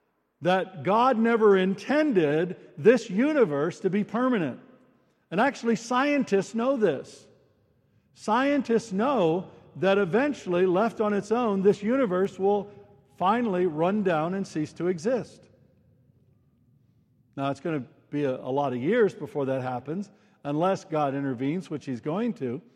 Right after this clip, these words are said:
But we know from the beginning, God never intended this universe to be permanent.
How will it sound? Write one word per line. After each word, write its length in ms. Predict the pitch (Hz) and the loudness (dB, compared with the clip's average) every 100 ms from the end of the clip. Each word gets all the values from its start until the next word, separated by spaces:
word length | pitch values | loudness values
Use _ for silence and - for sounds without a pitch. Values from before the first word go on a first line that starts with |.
| _ _ _ _ _ - | _ _ _ _ _ -2
But 140 | 190 | 0
we 180 | 185 214 | 2 2
know 420 | 208 277 294 226 | 2 2 2 0
from 200 | 220 208 | 2 0
the 80 | 208 | 0
beginning, 560 | 208 185 277 247 214 | -2 0 0 0 -2
God 360 | 165 190 240 262 | 0 2 2 0
never 340 | 233 226 214 | 0 0 0
intended 680 | 202 214 214 262 247 196 170 | 0 -2 -2 -2 2 2 2
this 240 | 180 214 | 0 0
universe 500 | 202 240 277 170 175 - | 0 0 0 0 -2 -4
to 100 | 175 | -6
be 120 | 208 | -6
permanent. 540 | - 254 269 202 131 | -2 -2 -2 -2 -6